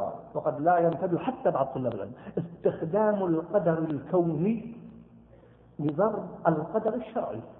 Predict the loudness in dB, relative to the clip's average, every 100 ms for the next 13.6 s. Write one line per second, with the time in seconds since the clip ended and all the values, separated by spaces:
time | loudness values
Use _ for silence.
0 | 2 4 2 -4 -18 -20 -20 -4 0 2
1 | 2 2 2 2 -2 -2 0 2 2 2
2 | 2 2 2 0 0 -2 0 0 -2 -10
3 | -14 -2 0 2 4 6 8 6 6 4
4 | 4 0 -2 -2 -2 0 0 2 4 4
5 | 4 6 6 6 0 -8 -14 -12 -12 -12
6 | -4 4 4 4 4 4 4 -2 -10 -16
7 | -20 -8 -4 -2 -4 -8 -20 -20 -20 -20
8 | -20 -20 -10 -6 -4 0 2 4 2 2
9 | 2 0 0 6 8 6 0 -10 -10 2
10 | 4 4 2 2 6 6 6 4 4 4
11 | 2 0 0 0 0 0 -2 -4 -4 -4
12 | -8 -10 -18 -20 -20 -20 -20 -20 -20 -20
13 | -20 -10 -4 0 0 0